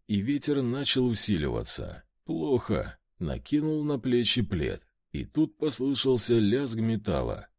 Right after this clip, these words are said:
Звуки битвы заполняли пустыню, и звон мечей становился отчетливее. Слышались крики, но я никого не видел. «Нора!» — позвал я проводницу. «У нас проблемы!»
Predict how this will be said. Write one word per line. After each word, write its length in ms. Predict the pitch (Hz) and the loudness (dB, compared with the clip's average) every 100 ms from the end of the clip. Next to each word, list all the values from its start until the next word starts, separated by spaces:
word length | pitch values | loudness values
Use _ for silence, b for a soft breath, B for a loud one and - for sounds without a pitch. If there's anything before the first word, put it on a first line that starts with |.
| - | -8
Звуки 420 | 101 98 85 71 | -2 -2 -2 -4
битвы 500 | 62 127 - 123 135 | -4 -2 -2 -2 0
заполняли 800 | 117 127 131 127 120 139 139 127 | 2 0 2 0 0 -2 -2 -4
пустыню, 800 | 107 127 - - 131 123 123 - | -2 -2 -2 -2 -4 -2 -4 -4
и 60 | - | -2
звон 380 | 113 95 71 62 | 0 0 -2 -4
мечей 420 | 55 - 147 139 | -4 -2 0 0
становился 880 | - 135 131 131 123 131 107 123 123 | -2 -2 -2 -4 -4 -2 0 0 -2
отчетливее. 920 | 110 - 135 107 76 65 57 50 - _ _ | -2 0 0 0 -4 -4 -4 -6 -12 _ _
Слышались 840 | - - 92 85 85 - 57 53 - | -8 -2 0 2 2 0 -2 -4 -2
крики, 640 | 123 143 107 135 117 - | 0 0 0 -2 -2 -4
но 240 | 98 143 | -4 -2
я 280 | 156 139 139 | 0 0 0
никого 460 | 135 117 123 113 110 | 0 0 2 2 4
не 180 | 101 90 | 4 4
видел. 520 | 80 67 60 50 - _ _ _ | 0 -2 -4 -6 -10 _ _ _
«Нора!» — 760 | - 101 85 151 151 - - - _ _ | -12 -4 2 4 4 2 -2 -12 _ _
позвал 480 | 69 64 82 139 143 | -4 -2 -2 0 0
я 120 | 139 | 0
проводницу. 920 | - 127 123 104 92 67 - - - - _ | 2 2 4 4 2 0 -2 -4 -6 -12 _
«У 180 | 62 73 | -6 -2
нас 240 | 131 139 | 0 0
проблемы!» 680 | - 143 139 147 143 85 - | -2 -2 2 2 2 0 -4